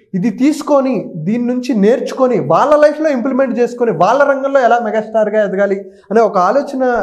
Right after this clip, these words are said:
రావటము, దాని నుంచి ఒక five సిక్స్ qualities మీరు చిరంజీవి గారి దగ్గర నుంచి నేర్చుకొని,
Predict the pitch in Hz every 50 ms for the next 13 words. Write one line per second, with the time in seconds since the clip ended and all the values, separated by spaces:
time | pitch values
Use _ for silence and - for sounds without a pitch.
0 | 175 165 175 180 196 220 220 226 233 233 247 277 - - - _ _ _ - 180
1 | 156 190 202 226 240 240 247 226 285 269 240 247 214 - 214 214 240 247 214 -
2 | - 240 - - - - 220 202 208 240 254 220 285 262 269 - 311 359 359 -
3 | - - - - - 190 226 262 262 254 220 - - - - - - - _ _
4 | _ - 220 247 294 311 349 339 302 330 311 302 - 285 214 254 262 254 - -
5 | 220 214 226 240 233 - - 240 240 294 359